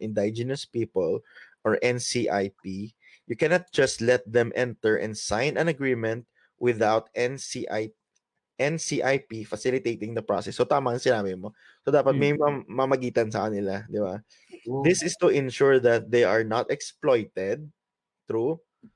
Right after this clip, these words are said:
Speaker 1: Totoo, di ba? "There are legal process under the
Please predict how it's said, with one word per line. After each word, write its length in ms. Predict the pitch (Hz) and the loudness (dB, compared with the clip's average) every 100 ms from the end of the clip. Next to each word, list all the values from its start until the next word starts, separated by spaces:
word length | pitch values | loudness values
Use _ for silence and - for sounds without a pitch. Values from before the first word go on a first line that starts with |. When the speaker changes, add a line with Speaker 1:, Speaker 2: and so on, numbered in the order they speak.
| _ _ _ _ - | _ _ _ _ -10
Speaker 1:
Totoo, 480 | 120 101 104 135 165 _ _ | -4 -2 -2 -6 -8 _ _
di 160 | - 104 | -8 -6
ba? 160 | 120 147 _ _ _ _ _ _ _ _ - | -6 -8 _ _ _ _ _ _ _ _ 0
"There 160 | 139 123 | 2 4
are 160 | 135 | 2
legal 320 | 135 156 156 | 2 2 2
process 400 | 151 127 117 120 | 2 0 0 -4
under 320 | - 123 117 117 | -4 -4 -2 -2
the 240 | 113 110 | 0 0